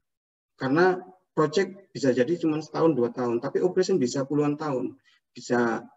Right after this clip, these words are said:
tiga puluh tahun, bisa lima puluh tahun, bahkan ratusan tahun. Dan terlibat, eh, eh, pros-,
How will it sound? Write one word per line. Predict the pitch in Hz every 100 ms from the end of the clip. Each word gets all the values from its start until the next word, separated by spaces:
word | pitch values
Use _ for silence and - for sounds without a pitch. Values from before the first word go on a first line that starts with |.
| -
tiga | - 113
puluh | 117
tahun, | 131 151 143
bisa | 117 123
lima | 120 120
puluh | 135 135
tahun, | 160 139
bahkan | - 139
ratusan | 135 120 135 123
tahun. | 123 110 107 117 _ _ _ _ _ _ _ _ _ _
Dan | 160 180 185 175
terlibat, | 156 147 139 160 - -
eh, | 123 123 120 - - _ _ _ _ _ _ 117
eh, | 113
pros-, | 139 143